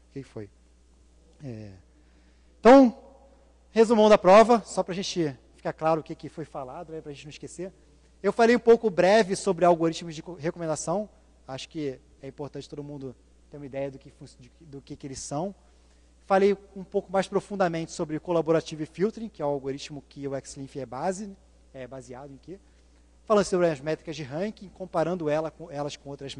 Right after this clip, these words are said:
métricas. Mostrei um pouco de como traduzir o grego lá, matemático, pra Python, e como fazer a vetorização e representação, da,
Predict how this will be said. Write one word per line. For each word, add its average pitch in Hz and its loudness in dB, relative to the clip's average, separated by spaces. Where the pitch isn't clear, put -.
métricas. 156 -10
Mostrei 208 2
um - -2
pouco 202 2
de 160 -10
como 190 -10
traduzir 165 -2
o 151 -12
grego 156 0
lá, 165 2
matemático, 147 -10
pra 170 -10
Python, 226 -2
e 226 -4
como 233 -14
fazer 214 -6
a 214 2
vetorização 208 -2
e - -4
representação, 196 -8
da, 190 -8